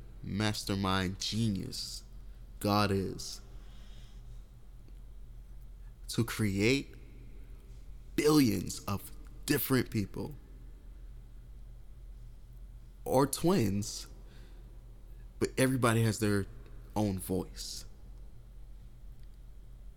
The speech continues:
And here's something to think about. Is Earth really the only planet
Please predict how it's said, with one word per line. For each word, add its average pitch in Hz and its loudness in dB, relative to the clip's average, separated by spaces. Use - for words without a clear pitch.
And 113 6
here's 135 6
something 143 4
to 113 4
think 151 2
about. 101 -2
Is 117 4
Earth 117 4
really 101 6
the 95 0
only 104 6
planet 120 8